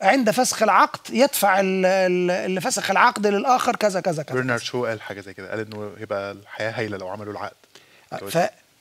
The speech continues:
Speaker 1: فخلي بالك من الحكاية دي. في الزواج في المفهوم الكتابي، آه، عهد، زي مثلًا الكتاب بيقول إيه؟ "ليس للرجل سلطان على جسده بل للمرأة".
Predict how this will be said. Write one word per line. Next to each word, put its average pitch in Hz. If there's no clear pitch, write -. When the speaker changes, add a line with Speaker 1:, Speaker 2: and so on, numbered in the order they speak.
Speaker 1:
فخلي 185
بالك 190
من 160
الحكاية 127
دي. 123
في -
الزواج 202
في -
المفهوم 185
الكتابي، 139
آه، -
عهد، 160
زي 190
مثلًا 151
الكتاب 160
بيقول 165
إيه؟ 139
"ليس 240
للرجل 226
سلطان 214
على 185
جسده 160
بل 151
للمرأة". 139